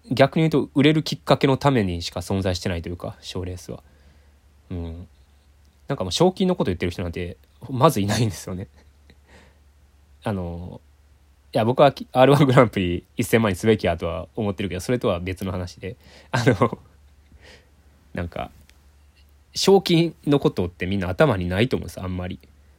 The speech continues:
参加してる人って。やっぱ売れるきっかけとして、なんか分かりやすい名刺が欲しいっていうことでしょうね。<clears throat>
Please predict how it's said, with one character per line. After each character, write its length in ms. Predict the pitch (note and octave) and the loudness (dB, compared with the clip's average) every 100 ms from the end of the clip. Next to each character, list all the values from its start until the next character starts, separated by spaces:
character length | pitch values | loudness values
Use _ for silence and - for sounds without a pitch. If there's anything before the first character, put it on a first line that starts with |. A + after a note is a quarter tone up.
| _ _ _ _ _ _ | _ _ _ _ _ _
参 220 | - F2+ | -6 -4
加 120 | F2+ | -6
し 60 | - | -4
て 80 | F2+ | -6
る 80 | |
人 160 | E2 - | -6 -12
っ 20 | |
て。 240 | - - - - | -18 -18 -20 -10
や 80 | - | -8
っ 20 | |
ぱ 100 | - | -2
売 100 | G#2 | 2
れ 100 | C#3 | 4
る 100 | D3 | 2
き 120 | C#3+ B2+ | 0 -10
っ 40 | |
か 200 | - A#2+ | -4 -2
け 120 | B2 | 0
と 120 | G#2 | -2
し 100 | F2 | -6
て、 300 | - F#2 F2+ - _ _ _ _ - | -8 -10 -10 -16 _ _ _ _ -12
な 80 | |
ん 20 | F#2 | -6
か 100 | F#2+ | -4
分 80 | |
か 120 | F#2+ G#2 | 0 0
り 60 | |
や 80 | G#2 | 0
す 140 | - | -4
い 40 | E2+ | -6
名 160 | F2+ | -6
刺 100 | F2+ | -4
が 80 | F#2+ | -4
欲 140 | F#2 F2+ | -4 -8
し 140 | E2+ | -12
い 20 | |
っ 40 | E2+ | -16
て 180 | - | -14
い 100 | F2+ | -14
う 60 | A2+ _ - - _ _ _ _ _ _ - | -14 _ -20 -20 _ _ _ _ _ _ -10
こ 120 | F#2+ | -8
と 100 | E2 | -6
で 80 | - | -8
し 100 | - | -10
ょ 80 | |
う 20 | G#2 | -6
ね。 220 | G#2+ - _ _ _ _ _ _ _ _ _ _ _ _ _ - - | -6 -8 _ _ _ _ _ _ _ _ _ _ _ _ _ -16 0
<clears throat> 380 | D#3 C3 G#2 | 2 2 -2